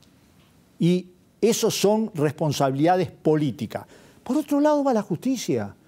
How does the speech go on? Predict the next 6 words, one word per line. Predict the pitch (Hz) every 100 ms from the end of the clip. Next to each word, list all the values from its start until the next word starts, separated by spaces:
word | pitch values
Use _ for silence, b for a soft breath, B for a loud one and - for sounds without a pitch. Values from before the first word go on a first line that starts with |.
| b b b b -
La | 202
justicia | - 320 294 294 202
determinará | 165 165 160 151 156 196
otras | 233 190 151
cosas. | 254 247 131 107 - b b b b -
Ahora, | 135 131